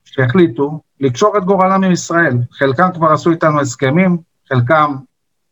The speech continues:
תחת לשולחן יש לנו איתם, אה, הסכמים, כמו סעודיה, ואני מקווה,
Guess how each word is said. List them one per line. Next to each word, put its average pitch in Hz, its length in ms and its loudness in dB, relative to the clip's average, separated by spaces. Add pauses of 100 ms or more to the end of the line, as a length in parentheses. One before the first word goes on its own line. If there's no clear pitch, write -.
(160)
תחת 180 300 0
לשולחן 175 480 0
יש 160 140 -6
לנו 160 160 0
איתם, 151 380 0
אה, 147 80 -2
הסכמים, 143 480 -2
כמו 131 120 -2
סעודיה, 165 500 2 (1080)
ואני 156 340 4
מקווה, 151 560 0